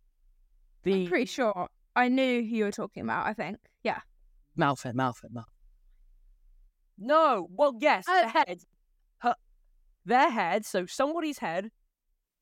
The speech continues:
Speaker 1: on
Speaker 2: I think, like, there's multiple, uh,
Speaker 1: Yeah,
Speaker 2: maybe
Speaker 1: multiple people into
Speaker 2: <laughs> Okay.
Speaker 1: in, in the
Speaker 2: Maybe
Speaker 1: film.
Speaker 2: it,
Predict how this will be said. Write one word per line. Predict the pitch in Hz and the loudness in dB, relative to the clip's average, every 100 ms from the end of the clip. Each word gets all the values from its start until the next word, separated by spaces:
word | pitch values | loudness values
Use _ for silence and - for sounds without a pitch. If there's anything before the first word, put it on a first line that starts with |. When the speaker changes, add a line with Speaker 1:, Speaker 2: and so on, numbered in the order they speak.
| _ _ | _ _
Speaker 1:
on | 214 214 208 196 | 2 4 4 2
Speaker 2:
I | |
think, | - 494 453 453 | -2 0 0 0
like, | 320 | -2
there's | 415 | -2
multiple, | 359 381 403 427 392 - 403 349 359 - _ _ _ _ _ - | 2 4 4 2 -4 0 0 0 -2 -10 _ _ _ _ _ -6
uh, | 320 | 0
Speaker 1:
Yeah, | 262 | 2
Speaker 2:
maybe | 254 311 320 | 2 2 0
Speaker 1:
multiple | 262 262 | -4 -6
people | 294 277 240 | -6 -4 -2
into | 226 220 202 | -4 -4 -6
Speaker 2:
<laughs> | 180 622 571 392 494 571 554 - _ _ _ _ _ | -10 -14 -8 -6 -6 -8 -18 -20 _ _ _ _ _
Okay. | 320 240 240 | -2 0 0
Speaker 1:
in, | 254 233 | 0 0
in | 233 | -2
the | 226 | -2
Speaker 2:
Maybe | 359 | 0
Speaker 1:
film. | 440 226 | 0 0
Speaker 2:
it, | 415 - | -2 -4